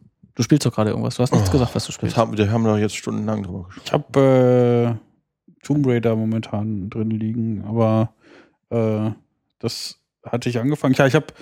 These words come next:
Speaker 3: richtig viel beendet. Ich hab Killzone drei zuletzt durchgespielt. Ich hab, nachdem du mir gesagt hast, dass du's so gut fandest,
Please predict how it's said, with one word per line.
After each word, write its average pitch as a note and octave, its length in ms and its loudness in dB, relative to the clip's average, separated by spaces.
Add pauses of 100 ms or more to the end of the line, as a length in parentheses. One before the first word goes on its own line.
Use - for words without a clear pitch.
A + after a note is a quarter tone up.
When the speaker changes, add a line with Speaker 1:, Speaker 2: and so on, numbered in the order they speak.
(300)
Speaker 3:
richtig D3 240 2
viel C#3+ 140 2
beendet. C#3+ 380 2
Ich - 80 -6
hab - 120 -6
Killzone B2 320 0
drei C3+ 140 4
zuletzt A#2+ 340 -6
durchgespielt. A2+ 500 -12
Ich A2+ 140 -10
hab, A2 80 -8 (1120)
nachdem C#3+ 520 2
du E3+ 120 0
mir G3+ 160 2
gesagt D#3+ 300 0
hast, D#3 100 0
dass C#3 140 0
du's C3 160 -4
so B2+ 80 -2
gut E3 220 -4
fandest, C3+ 520 -4